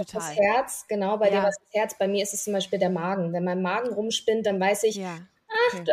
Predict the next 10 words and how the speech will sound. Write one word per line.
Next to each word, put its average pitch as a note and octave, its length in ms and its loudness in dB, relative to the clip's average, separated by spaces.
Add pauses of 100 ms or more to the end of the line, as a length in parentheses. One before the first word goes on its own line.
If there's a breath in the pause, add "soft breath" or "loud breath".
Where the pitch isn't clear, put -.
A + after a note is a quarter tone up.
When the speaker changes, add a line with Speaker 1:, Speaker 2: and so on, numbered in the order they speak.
Speaker 1:
hast E4 220 0
wieder C#4+ 200 6
zu C#4+ 140 -6
viel C4+ 220 0
gearbeitet, A#3+ 600 2
Josephine, G3 520 -4
pass C#4 380 -2
auf.“ C4+ 440 2 (500 loud breath)
Ähm, A3 380 0
also A3+ 340 0